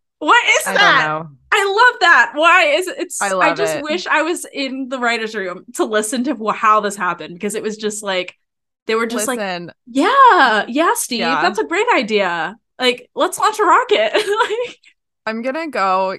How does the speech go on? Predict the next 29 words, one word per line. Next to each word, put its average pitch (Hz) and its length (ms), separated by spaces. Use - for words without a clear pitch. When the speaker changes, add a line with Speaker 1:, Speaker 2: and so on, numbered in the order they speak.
Speaker 2:
get 190 220
myself 185 420
some 185 220
edibles 196 600
right 233 200
after 240 360
this, 269 540
and 190 340
I'm 185 240
going 190 300
to 226 80
take 208 280
them, 185 400
and 185 100
I 185 100
am 180 160
going 185 320
to 190 100
sit - 260
down 185 440
and 190 280
come 196 220
up 175 200
with 170 280
an 190 180
unhinged 175 720
game 156 300
plot. 156 400
Speaker 1:
Yeah. 185 340